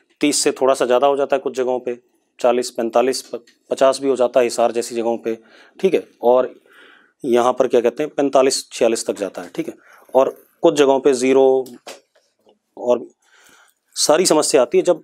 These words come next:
negative में temperature जाता है, वहाँ आपके ये devices कतई काम नहीं करते हैं, सब, ये सब कूड़े हो जाते हैं। मतलब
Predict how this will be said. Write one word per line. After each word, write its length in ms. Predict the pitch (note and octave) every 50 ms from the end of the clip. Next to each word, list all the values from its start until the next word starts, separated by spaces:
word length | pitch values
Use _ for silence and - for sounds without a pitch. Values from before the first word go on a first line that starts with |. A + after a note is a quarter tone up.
| -
negative 520 | - C#3 C3 C3+ C#3+ D3 E3+ D#3+ - E3 D#3+
में 100 | C#3+ C3
temperature 440 | A#2+ A#2 A2+ G2+ G#2 G#2+ G2 - G2+
जाता 360 | F#2 F#2+ F#2 - - F2+ - -
है, 160 | - - - _ _ _ _ _ _ _ _ -
वहाँ 260 | A2+ A#2 B2 D3+ D#3+ D3+
आपके 200 | D3 - - D#3
ये 140 | C#3+ D#3+ E3
devices 420 | D3 C3+ C3 C3 C3 - - - -
कतई 300 | - E3 - G3+ G3+ F#3+
काम 200 | F3 D3+ C3+ B2
नहीं 140 | A#2+ A2+
करते 220 | G#2 G#2 G2+ - C3+
हैं, 40 | C3+
सब, 180 | - F3+ E3+ E3
ये 100 | D3+ D3
सब 200 | C#3 - D3+ - _ _ _
कूड़े 160 | - D3 C#3+
हो 100 | C#3 A#2+
जाते 260 | G#2 G2+ F#2+ - - F#2+
हैं। 140 | F2 _ _ _ _ _ _ _ _ _ _ _ _ _ _ _ _ _ _ _ _ _ -
मतलब 320 | A#2+ A2+ - C3 B2 -